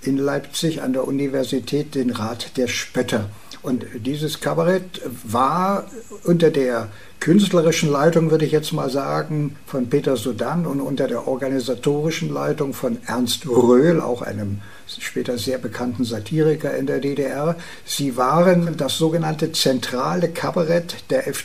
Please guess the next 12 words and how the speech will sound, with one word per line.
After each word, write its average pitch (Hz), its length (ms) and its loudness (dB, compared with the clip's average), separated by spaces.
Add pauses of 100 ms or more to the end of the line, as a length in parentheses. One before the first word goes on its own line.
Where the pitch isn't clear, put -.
D 117 120 0
J 165 420 -2 (400)
der 131 180 0
Universität 135 1000 -2 (180)
Leipzig. 107 580 -4
Sie 117 140 -6
waren 127 220 -4
also 127 240 -4
der 123 200 -4
F-D-J-Leitung 147 920 -2
der 131 160 -2
Universität 120 800 -4